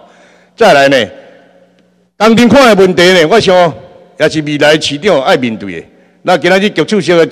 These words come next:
呃，局处长坐伫遮吼，不管将来两党后市长或啥，有可能你哪个坐伫遮？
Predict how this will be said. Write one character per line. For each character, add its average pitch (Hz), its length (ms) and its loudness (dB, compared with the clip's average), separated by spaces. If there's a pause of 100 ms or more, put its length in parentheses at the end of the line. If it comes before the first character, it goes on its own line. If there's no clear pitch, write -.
呃， 143 200 -2
局 - 100 -4
处 202 140 -6
长 180 220 0
坐 127 140 -6
伫 113 120 -8
遮 147 240 -2
吼， 127 180 -6 (200)
不 147 140 -8
管 196 200 0
将 175 240 0
来 151 280 0 (600)
两 160 200 -4
党 185 160 2
后 190 180 4
市 165 140 -8
长 180 160 -2
或 160 120 0
啥， 165 260 2
有 160 220 -6
可 220 200 2
能 180 140 2
你 190 80 -2
哪 202 100 0
个 180 80 0
坐 131 160 -4
伫 107 120 -10
遮？ 120 240 -2